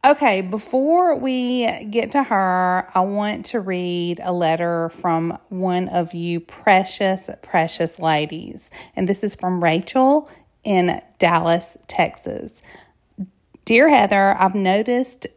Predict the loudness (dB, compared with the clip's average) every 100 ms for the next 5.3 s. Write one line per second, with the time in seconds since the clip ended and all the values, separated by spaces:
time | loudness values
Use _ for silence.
0 | _ -6 -4 -4 -4 -2 0 2 0 0
1 | 0 0 0 -2 -4 0 2 2 2 2
2 | 2 0 -2 -4 -2 0 0 0 0 0
3 | -2 -6 -8 -10 -12 -12 -16 -20 -20 -20
4 | _ 0 2 4 2 0 -2 0 4 6
5 | 6 6 2